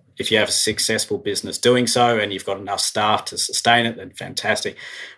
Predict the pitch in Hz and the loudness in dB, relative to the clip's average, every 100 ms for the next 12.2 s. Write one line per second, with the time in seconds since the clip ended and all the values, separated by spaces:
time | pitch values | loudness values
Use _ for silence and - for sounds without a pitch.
0 | - 117 117 127 123 120 131 147 151 143 | -2 2 6 6 6 2 4 6 8 8
1 | 127 - - 110 - _ _ _ 110 101 | 6 4 2 2 0 _ _ _ 2 4
2 | 113 131 127 90 87 123 - 110 101 - | 8 8 6 4 -2 -8 -4 0 0 2
3 | 98 95 - _ _ - 113 113 113 107 | 2 2 0 _ _ -2 2 4 4 2
4 | - - 104 - 101 101 - 160 - - | 0 0 0 0 2 2 2 -2 -2 0
5 | 101 101 98 98 - 95 - _ _ - | 2 2 -2 -2 0 -2 -4 _ _ -8
6 | 82 92 87 - 101 87 - - - 120 | -4 -4 -2 -2 -4 -6 -12 -12 2 6
7 | 117 120 127 117 117 - 113 - 107 98 | 6 6 4 4 2 2 0 4 4 4
8 | 98 98 95 - 98 92 98 98 98 - | 2 0 -4 -6 -4 -2 0 0 -2 0
9 | 113 107 - - - - _ - 117 110 | 4 4 2 -6 -14 -20 _ 2 6 6
10 | 107 104 113 - _ - 113 - 123 131 | 4 0 -6 -10 _ -6 -4 2 6 6
11 | - 110 90 - 117 104 117 - - 117 | 6 2 2 4 6 6 2 -2 -4 -4
12 | - | -4